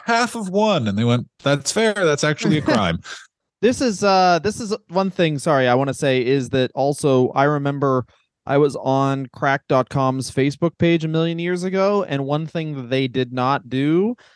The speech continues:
Speaker 2: in, that Facebook did this six hundred million years ago is you cannot link to an outside site in your post. You need to put link in comments, and then the top comment is your link.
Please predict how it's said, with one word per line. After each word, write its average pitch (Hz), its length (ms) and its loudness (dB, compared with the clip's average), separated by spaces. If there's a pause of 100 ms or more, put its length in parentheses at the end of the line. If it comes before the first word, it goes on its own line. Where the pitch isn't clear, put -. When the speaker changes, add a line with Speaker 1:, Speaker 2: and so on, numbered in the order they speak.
(220)
Speaker 2:
in, 127 520 -2
that 139 160 4
Facebook 139 480 0
did 139 140 -4
this 131 160 -2
six - 260 -6
hundred 143 220 -2
million 151 260 -2
years 151 180 -2
ago 165 280 2
is 127 200 2
you 127 120 -4
cannot 139 500 0
link 120 340 -2
to 139 140 -4
an 120 80 0
outside 120 560 0
site 120 340 -2
in 120 160 -2
your 113 180 0
post. 156 520 0
You 113 80 -8
need 120 140 -2
to 113 60 -12
put - 200 -2
link 113 260 0
in 113 120 -4
comments, 151 580 -4
and 117 100 -4
then 110 140 -4
the 104 80 -4
top 110 240 -2
comment 120 480 -4
is 113 160 -4
your 113 440 0
link. 123 440 -4